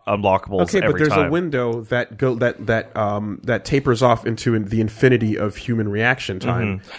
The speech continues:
Speaker 1: Yeah,
Speaker 2: And
Speaker 1: but that bar is lower than you would think
Speaker 2: Certainly, but
Speaker 1: for
Speaker 2: if
Speaker 1: y-, than usual.
Speaker 2: But you could also be the theoretical human parrying machine in Third Strike. Red parry everything, normal parry everything,
Speaker 1: I don't think you
Speaker 2: counter
Speaker 1: could
Speaker 2: everything.
Speaker 1: parry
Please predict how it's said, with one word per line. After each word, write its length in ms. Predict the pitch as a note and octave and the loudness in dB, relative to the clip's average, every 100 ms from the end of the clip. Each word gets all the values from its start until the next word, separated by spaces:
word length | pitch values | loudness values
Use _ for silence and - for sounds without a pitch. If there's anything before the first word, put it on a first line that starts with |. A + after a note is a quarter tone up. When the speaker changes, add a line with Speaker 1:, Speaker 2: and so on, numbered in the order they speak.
| - | -6
Speaker 1:
Yeah, 160 | D#3+ E3+ | -2 0
Speaker 2:
And 80 | E3+ | 0
Speaker 1:
but 220 | E3+ C#3+ | -2 0
that 240 | E3 B2+ | -2 0
bar 400 | C3+ C#3 E3 F3+ | 2 4 4 2
is 200 | C#3+ B2+ | 2 0
lower 300 | B2+ B2+ B2+ | 2 4 2
than 180 | A#2+ A2+ | 0 -2
you 80 | G#2+ | -2
would 120 | F#2 | -2
think 340 | A2 G2+ F#2 | 2 2 0
Speaker 2:
Certainly, 440 | - F#3 E3 A#2+ A2 | -2 0 0 -2 -2
but 100 | B2 | 4
Speaker 1:
for 60 | - | 4
Speaker 2:
if 80 | G2+ | 4
Speaker 1:
y-, 40 | |
than 160 | G2 G#2+ | 0 0
usual. 380 | G2+ F2+ E2+ D#2 | 0 -2 -6 -4
Speaker 2:
But 160 | C3+ | -4
you 180 | A#2+ B2+ | -2 -2
could 140 | C3+ C3+ | 0 2
also 440 | C3 C3 - A#2+ | 2 2 0 -2
be 360 | A2 A#2 A#2 - | -2 -4 -4 -6
the 180 | A#2 | -8
theoretical 520 | A2 A#2+ A2+ A2 A2 A2 | -4 2 4 4 2 -2
human 340 | - A2 G#2 | 0 0 0
parrying 480 | - G#2+ G#2+ G2+ G2 | 0 2 2 2 -2
machine 260 | - G2 | -4 -2
in 100 | F#2+ G2 | -4 -2
Third 220 | G2+ F#2+ | -2 -2
Strike. 380 | - F#2 F#2+ - _ | -2 -2 -2 -6 _
Red 240 | G#2+ G#2+ G#2+ | 2 2 4
parry 340 | A2+ G#2+ G#2 | 2 4 2
everything, 540 | G2 G2+ - G2 G2 | 0 -2 -2 0 0
normal 240 | G2 G2+ G#2 | -2 -2 -2
parry 340 | A2 G2 G2 | 0 0 0
everything, 520 | F#2+ F#2 F#2+ F#2+ F2+ - | -2 -6 -6 -6 -6 0
Speaker 1:
I 40 | B2+ | 2
don't 120 | D3 | 4
think 160 | F3 A#2+ | 2 2
you 60 | A#2 | 2
Speaker 2:
counter 40 | |
Speaker 1:
could 120 | A2+ G2+ | 2 2
Speaker 2:
everything. 100 | A2 | 4
Speaker 1:
parry 640 | A#2+ B2 A#2+ G#2 - | 6 6 4 2 -6